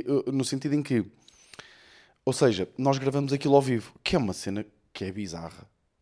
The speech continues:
Ou seja, se vocês ouvem este podcast e acharam que aquilo foram pós risos falsos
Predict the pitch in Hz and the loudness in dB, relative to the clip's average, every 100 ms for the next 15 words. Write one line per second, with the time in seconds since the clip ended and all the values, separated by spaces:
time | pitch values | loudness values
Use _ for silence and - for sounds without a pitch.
0 | - - 104 98 - 143 113 92 87 95 | -4 0 0 0 -6 -8 -8 -8 -8 -8
1 | - 92 - 80 80 - - 110 107 - | -4 -4 -4 -12 -14 -20 -6 0 0 0
2 | 95 87 71 - _ _ - - _ - | -4 -4 -10 -18 _ _ -20 -20 _ -4
3 | 120 95 - 107 123 104 - 107 98 101 | -2 -2 -4 -2 -2 -2 0 0 0 -4
4 | - _ - 107 - - 117 107 - 107 | -8 _ 4 4 4 -4 -4 -6 2 4
5 | 98 - - | 4 0 -14